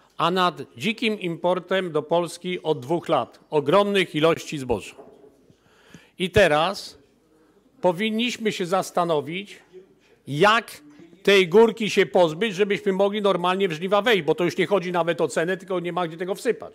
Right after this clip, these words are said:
I dzisiaj tutaj wszyscy z nas mówią jedną rzecz, że powinien być wstrzymany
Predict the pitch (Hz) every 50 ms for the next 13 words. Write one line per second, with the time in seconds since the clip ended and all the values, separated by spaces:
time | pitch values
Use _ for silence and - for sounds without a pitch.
0 | _ _ _ _ _ _ _ _ _ _ _ _ _ _ _ _ _ _ _ _
1 | _ _ _ _ _ _ _ _ _ _ _ - 190 180 175 247 269 214 - -
2 | 147 139 139 156 180 202 214 - _ _ _ _ _ - 214 240 226 240 220 214
3 | 214 - 247 240 220 - - - 233 214 170 170 175 160 151 160 170 - - -
4 | - _ _ _ _ _ _ _ _ _ - 180 214 233 214 226 220 208 208 214
5 | 214 185 190 190 185 165 135 156 135 113 - - - - _ _ _ _ _ _
6 | _ _ _ _ _ _ _ _ _ _ _ _ _ _ _ _ _ _ - 135
7 | 131 123 196 196 202 208 202 180 202 240 247 247 240 233 220 185 196 196 180 -
8 | - - - - 196 208 214 220 202 185 165 151 139 139 135 -